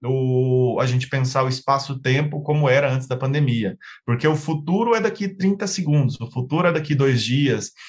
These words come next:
A gente não pode mais, na internet, pensar futuro como algo daqui anos, daqui,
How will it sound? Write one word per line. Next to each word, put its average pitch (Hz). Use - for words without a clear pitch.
A 123
gente 139
não 175
pode 175
mais, 143
na 139
internet, 139
pensar 143
futuro 147
como 143
algo 131
daqui 127
anos, 127
daqui, 131